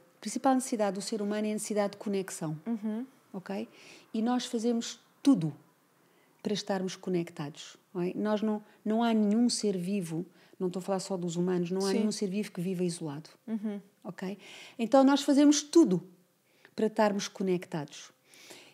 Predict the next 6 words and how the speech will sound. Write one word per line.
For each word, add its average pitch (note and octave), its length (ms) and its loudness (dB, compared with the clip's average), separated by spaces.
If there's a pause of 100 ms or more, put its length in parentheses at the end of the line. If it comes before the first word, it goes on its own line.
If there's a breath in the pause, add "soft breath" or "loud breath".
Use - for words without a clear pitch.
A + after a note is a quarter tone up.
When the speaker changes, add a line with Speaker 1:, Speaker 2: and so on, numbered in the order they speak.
(100)
Speaker 1:
E C4+ 160 8
essa F#4 240 6
necessidade C#4 480 6
de - 60 -14
conexão B3+ 800 2 (120)
leva-nos B3 760 6